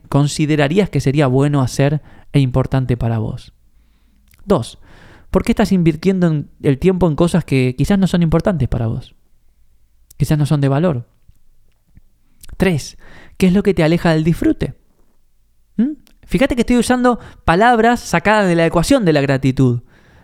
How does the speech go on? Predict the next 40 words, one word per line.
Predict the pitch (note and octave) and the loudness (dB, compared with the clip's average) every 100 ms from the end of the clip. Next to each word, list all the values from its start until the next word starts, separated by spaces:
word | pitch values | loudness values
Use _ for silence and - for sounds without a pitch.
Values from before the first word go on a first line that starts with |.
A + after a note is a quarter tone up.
| _ - | _ -2
¿Eh? | F3+ | 0
Reconocimiento, | E3 C#3 C#3 C#3+ E3+ A3 B3+ G#3 D#3+ | 2 0 0 0 0 0 -2 0 0
valencia, | D3+ G#3 A3 F3+ E3 | 2 2 2 0 0
disfrute, | D3 - A#3 A#3+ A3 | 0 0 0 2 2
y | G3 | 0
las | C#3+ D3+ | -2 -4
estoy | C#3 | 0
abordando | A3 F#3+ F#3 A3 G#3 F#3 | 2 4 2 2 2 2
desde | G3 G3+ | 2 2
la | F#3+ | 0
negativa. | F3 G#3 F#3+ G3+ F3 C3 A#2+ - _ - - _ _ | 0 0 0 0 0 0 -4 -12 _ -20 -20 _ _
¿Por | D#3 | -2
qué | D#3 A3+ | 0 0
te | |
estás | G3 G3 G#3 | 0 0 0
alejando | F#3 F#3+ G3+ F#3 | 0 0 -2 0
de | F3+ | 0
todo | E3+ E3+ | 0 0
esto? | D#3+ D3 | 0 -2
¿Qué | - | -2
se | F3 | -2
interpone | G3 E3 D3+ C#3+ G3 F#3 | -2 0 0 2 0 0
entre | D#3 C#3+ | 0 2
vos | D3+ B3 D4+ - - - - - | 4 4 0 -8 -20 -20 -14 2
y | F3+ | 2
estas | D#3+ D3 C#3 | 2 0 2
variables? | B2+ B2+ A2 - - - - - - - - _ _ _ _ _ - - _ _ | 2 2 -2 -6 -14 -18 -20 -20 -20 -20 -20 _ _ _ _ _ -20 -20 _ _
¿Mm? | C3+ F3 G3+ - - | -2 -2 -2 -10 -18
Hay | - D#3 | 0 0
una | G3+ | 2
cuarta | A#3+ F#3 C3+ | 2 2 0
variable, | C#3 C#3 B2+ B2+ | 2 2 0 2
que | |
es | D3 | 2
el | D#3+ | 2
factor | D#3 - E3+ | 0 2 2
X, | D3+ - A#2 C3+ | 2 -2 -6 -4
el | |
factor | C3 C#3 F3+ F3 | -2 0 0 2
misterioso. | E3+ C3 D3+ D3+ C3+ A#2 - | 0 2 2 2 2 0 -10